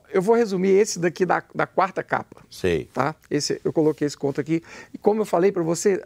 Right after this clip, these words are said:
Speaker 1: todos são baseados em fatos reais.
Speaker 2: Sei.
Speaker 1: Claro que o escritor dá uma floreada pra
Speaker 2: Claro,
Speaker 1: ficar mais
Speaker 2: claro,
Speaker 1: interessante.
Speaker 2: claro.
Speaker 1: O que que acontece? Tinha um amigo lá na Justiça Federal que o le-, o lema dele era, é, "Nada é tão ruim que não possa piorar."
Speaker 2: Uhum.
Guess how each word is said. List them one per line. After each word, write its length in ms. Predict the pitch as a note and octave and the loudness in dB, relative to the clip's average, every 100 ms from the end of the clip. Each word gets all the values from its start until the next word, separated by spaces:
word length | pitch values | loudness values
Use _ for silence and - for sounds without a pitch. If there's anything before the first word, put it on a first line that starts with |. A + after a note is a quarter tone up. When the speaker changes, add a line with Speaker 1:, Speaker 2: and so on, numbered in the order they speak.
| - | -2
Speaker 1:
todos 240 | G3+ A3 - | 2 2 2
são 160 | G#3 | 0
baseados 840 | D#3+ G3+ B3 G#3 F3 G3+ A#3 F#3+ | 2 0 0 2 2 4 2 0
em 80 | G3+ | -4
fatos 320 | G3 F#3 G3 | 0 0 0
reais. 440 | - G3 D#3+ C3 - | -2 -2 0 0 -4
Speaker 2:
Sei. 260 | - G#3 | 0 2
Speaker 1:
Claro 200 | F#3+ G#3 | 4 4
que 120 | A#3 A#3+ | 2 -2
o 20 | |
escritor 600 | - G#3+ G#3 G3 G#3+ A3 | 0 0 2 4 4 4
dá 120 | G3 | 0
uma 140 | G#3+ | 0
floreada 680 | G#3+ G3 G#3+ G#3+ E3 F#3 G3 | 0 2 4 4 4 4 2
pra 140 | G3 G3 | 0 2
Speaker 2:
Claro, 160 | F3 | 2
Speaker 1:
ficar 200 | - F3+ | 0 -2
mais 160 | E3+ G3 | 0 0
Speaker 2:
claro, 80 | G3 | 2
Speaker 1:
interessante. 480 | G#3 G#3 - B2 - | 2 2 -2 -6 -6
Speaker 2:
claro. 240 | D2 B1+ - - | -8 -8 -12 -6
Speaker 1:
O 20 | |
que 160 | - G3 | 0 2
que 60 | |
acontece? 540 | G3 F#3+ E3+ C3 B2 - - - | 2 0 2 0 0 -8 -16 -20
Tinha 200 | - - | -2 2
um 20 | G3+ | 4
amigo 580 | D#3+ F3 F3 A#2 - - _ | 4 2 2 0 -2 -4 _
lá 160 | A#2+ C3+ | -2 0
na 100 | D3 | 0
Justiça 300 | B2 B2 A2 | -4 -8 -4
Federal 440 | - C3+ C#3 D3 - - - - | 0 2 2 0 -4 -20 -20 -2
que 160 | F3 | 0
o 120 | - E3 | 2 2
le-, 220 | E3+ - | 2 2
o 80 | E3+ | 4
lema 340 | F3 F#3 G3 | 4 2 2
dele 280 | D3+ F#3+ F#3 | 2 2 4
era, 320 | D3 B2 - _ _ _ _ | 2 2 -4 _ _ _ _
é, 280 | C#3 C#3 C3 | 0 0 2
"Nada 340 | F3 G#3 G3+ | 0 0 0
é 60 | G3 | -2
tão 180 | G3 G#3 | 0 0
ruim 320 | F#3+ F3+ G3+ | 0 0 0
que 120 | G3+ | 0
não 120 | F#3 | -2
possa 360 | D#3+ D#3+ F3 - | 0 -2 -2 -6
piorar." 560 | - F3+ D#3 A#2 A2+ - | -2 0 0 -4 -8 -4
Speaker 2:
Uhum. 380 | F#2+ G2+ C#3 | -2 0 -2